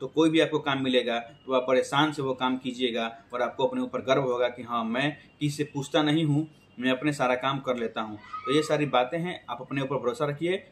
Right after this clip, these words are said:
अपना तैयारी खुद कीजिए, सेटिंग के मामले से दूर रहिए। अभी तैयारी करने का समय है आपके पास, तैयारी कीजिए।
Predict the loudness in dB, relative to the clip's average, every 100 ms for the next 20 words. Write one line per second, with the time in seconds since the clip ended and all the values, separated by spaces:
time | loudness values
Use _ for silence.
0 | _ -8 -8 0 0 0 -4 -4 -4 -2
1 | 0 -2 -6 -10 -2 0 2 2 2 2
2 | -2 -2 0 0 2 2 0 -2 _ _
3 | -6 -4 2 4 4 -2 -2 -2 -2 0
4 | 0 0 -2 -4 -2 -4 -2 -4 -2 -4
5 | -2 -2